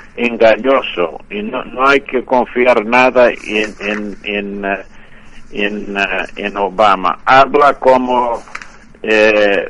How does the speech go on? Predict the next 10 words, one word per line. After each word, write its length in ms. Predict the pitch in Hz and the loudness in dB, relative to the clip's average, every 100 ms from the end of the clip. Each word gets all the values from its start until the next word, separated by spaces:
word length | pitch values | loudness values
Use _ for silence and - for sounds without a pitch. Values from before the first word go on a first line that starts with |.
| - | -6
un 300 | 104 120 107 | -4 -6 -6
progresista, 1160 | - 120 110 117 107 - 143 135 - 135 127 | -4 -2 0 0 0 0 0 0 -4 -4 -4
como 320 | - 117 113 | 2 0 2
un 120 | 113 104 | -4 -2
Che 260 | 123 123 | 2 2
Guevara, 640 | 113 113 110 127 131 131 123 | 2 2 4 4 4 0 0
pero 540 | 120 113 113 113 107 - | 2 2 2 0 -2 0
actúa 640 | 117 110 - 139 135 127 | 2 2 0 0 2 2
como 340 | - 120 117 113 | 2 2 2 -4
Pinochet. 760 | - 117 110 104 - 104 92 | -4 -8 -4 -4 -4 -4 -4